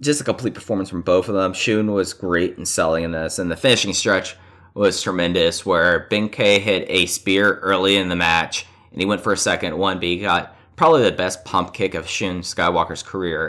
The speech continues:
in the face, and then he was able to get him up for Ashla, and then the Skywalker moonsault. So this was just a tremendous match all throughout.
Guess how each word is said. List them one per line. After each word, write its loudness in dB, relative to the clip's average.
in -10
the -6
face, -2
and -4
then 0
he 0
was 0
able 2
to -2
get -2
him -2
up -2
for 0
Ashla, 0
and -2
then 0
the -4
Skywalker 0
moonsault. -4
So -4
this -4
was -2
just -4
a -10
tremendous 2
match 0
all 4
throughout. 2